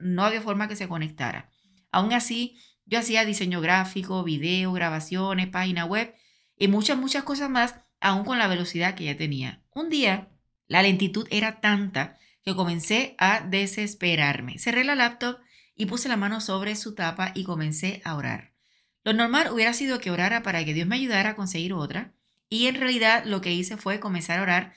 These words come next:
agradeciendo por todo el servicio que ella había brindado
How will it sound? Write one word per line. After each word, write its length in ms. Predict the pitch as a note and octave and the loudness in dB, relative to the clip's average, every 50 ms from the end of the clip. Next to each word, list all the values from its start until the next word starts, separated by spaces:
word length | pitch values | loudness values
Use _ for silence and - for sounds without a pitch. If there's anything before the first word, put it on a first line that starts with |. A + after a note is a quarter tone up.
| - - - _ _ | -20 -20 -20 _ _
agradeciendo 680 | - F#3+ G3+ F#3+ G3+ G3 F#3+ F#3+ F#3 G#3+ A3+ B3+ C4 B3+ | 4 4 4 4 2 2 0 2 0 0 0 0 -2 -2
por 240 | - D4+ - F#3+ - | -2 -4 -4 -2 -2
todo 200 | G3 G3+ A3+ B3 | -2 -2 -2 -2
el 80 | B3 | -4
servicio 500 | - B3+ A#3 A#3 C4 C#4+ C#4+ - A#3+ G3+ | -4 -6 -4 -4 -4 -4 -4 -4 -6 -6
que 120 | G3 F3 D#3 | -6 -4 -4
ella 180 | D#3 E3 F3+ | -2 -2 -2
había 200 | F#3 G3 G3+ G#3 | -2 -2 -2 -2
brindado 520 | G#3+ A3+ A#3 A3 G3+ F#3 F#3 G3 A3 - | -4 -4 -4 -2 0 0 0 0 -2 -6